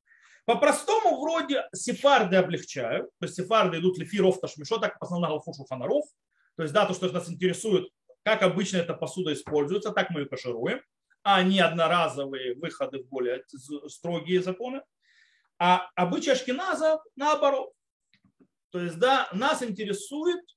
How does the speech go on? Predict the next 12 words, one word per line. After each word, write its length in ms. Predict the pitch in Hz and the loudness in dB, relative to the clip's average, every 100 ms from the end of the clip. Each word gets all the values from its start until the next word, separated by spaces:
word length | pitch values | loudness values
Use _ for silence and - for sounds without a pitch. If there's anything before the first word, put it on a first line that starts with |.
| _ _ _ _ _ _ _ 170 | _ _ _ _ _ _ _ -4
не 180 | 202 | 0
большая 580 | 202 147 247 226 - 170 | 0 4 6 6 4 -4
часть 320 | - 165 143 | -2 -4 -4
его 100 | 143 | -8
использования, 520 | 170 - 349 359 262 - | -12 -4 -2 -2 -4 -2
а 240 | 202 196 - _ _ - _ | 0 0 -4 _ _ -20 _
тот 440 | - 370 370 - 214 | 0 0 -2 -8 -10
на 240 | 202 196 | -4 -2
максимум, 600 | 196 285 349 - 226 220 | 0 2 0 -4 -6 -4
на 100 | 208 | -4
который, 640 | - 170 - 262 285 285 285 _ | -2 -6 -2 0 2 0 -4 _
э, 40 | _ | _